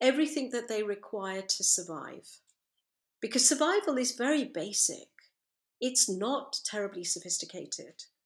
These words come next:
And being able to eat healthily, being able to, um, live, uh,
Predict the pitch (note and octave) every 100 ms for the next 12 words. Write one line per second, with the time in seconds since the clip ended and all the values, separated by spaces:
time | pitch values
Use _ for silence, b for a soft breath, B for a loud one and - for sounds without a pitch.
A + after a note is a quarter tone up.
0 | _ _ _ _ F#3+ G#3+ G#3+ G#3+ - -
1 | B3 B3 - A#3+ C4 C4 C4 - E3 -
2 | B3+ C4+ - B3 C4 C4 B3+ B3 B3+ C4
3 | B B B G#3+ G3+ F3+ A#3 A#3 A3+ G#3+
4 | G#3+ - G3+ F#3+ F#3+ - F3+ F3+ F3+ F3
5 | - _ F#3 F#3+ A3 C#4+ C#4 - - _
6 | _ _ _ _ - G3 F#3+